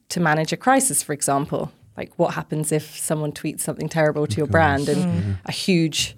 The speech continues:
Speaker 1: chaotic mess happens, and this social media manager who literally has just come
Speaker 3: Yeah.
Speaker 1: in, like, how do they manage that without the training and support, but also the understanding at the, the higher level of how to support that person? So there's a, a big gap, I would say, in the training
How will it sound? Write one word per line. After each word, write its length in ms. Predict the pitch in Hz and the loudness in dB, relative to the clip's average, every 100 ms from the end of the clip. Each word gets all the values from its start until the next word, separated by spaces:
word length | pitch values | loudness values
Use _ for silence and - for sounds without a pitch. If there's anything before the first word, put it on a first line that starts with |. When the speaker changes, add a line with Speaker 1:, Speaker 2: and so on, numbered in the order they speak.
| _ | _
Speaker 1:
chaotic 460 | - 160 156 - - | 2 4 4 0 0
mess 280 | 160 160 - | 0 2 -2
happens, 520 | - - - 147 165 | -4 -6 -4 -4 -2
and 180 | 156 156 | -2 -2
this 180 | 160 - _ - | -4 -4 _ -4
social 320 | 160 156 160 | -2 0 -2
media 220 | 160 156 | -2 0
manager 340 | 151 151 147 151 | 0 0 -2 -4
who 100 | 156 | -2
literally 500 | 156 - 160 156 156 - - - | -4 -4 0 0 0 -8 -20 -18
has 120 | - - | -14 0
just 280 | 180 - | 2 2
come 220 | - 170 156 | 2 4 4
Speaker 3:
Yeah. 140 | 135 | 4
Speaker 1:
in, 100 | 151 | 4
like, 340 | 147 151 - _ | 2 0 -4 _
how 220 | - 185 | 2 4
do 80 | 180 | 4
they 160 | 165 165 | 4 4
manage 400 | 175 185 180 - | 6 4 2 0
that 160 | 139 | 0
without 280 | 160 156 151 | 2 2 2
the 60 | 165 | 0
training 420 | - 165 160 151 | 0 2 2 0
and 120 | 151 | -2
support, 560 | - - 185 156 139 - _ _ - - - | -6 -2 2 2 2 -4 _ _ -20 -8 0
but 100 | 175 | 2
also 240 | 165 180 | 4 2
the 140 | 165 165 | 4 4
understanding 680 | 165 165 - 165 160 160 | 4 2 2 2 2 2
at 120 | 151 160 | 0 2
the, 280 | 160 - - | 2 0 -2
the 100 | - | -2
higher 260 | 170 165 160 | 2 4 6
level 300 | 175 180 147 | 6 4 2
of 100 | 147 | 0
how 260 | - - 165 | -2 0 0
to 140 | 170 156 | 0 -4
support 380 | - - 156 | -4 -2 -2
that 160 | - - | -2 0
person? 560 | 175 170 175 175 160 175 | 2 4 2 -4 -4 -2
So 400 | - 160 160 156 - - - _ _ - | 2 4 4 0 -6 -20 -20 _ _ 2
there's 200 | 185 185 | 4 4
a, 80 | 180 - | 0 -2
a 100 | 170 | -6
big 400 | - 208 190 - | 4 4 4 2
gap, 300 | 196 175 - | 2 2 2
I 100 | 160 | 2
would 140 | 151 151 | 2 0
say, 220 | 165 151 | 0 0
in 80 | 151 | 0
the 80 | |
training 640 | 151 - 160 151 - 160 | -2 0 2 0 -4 -6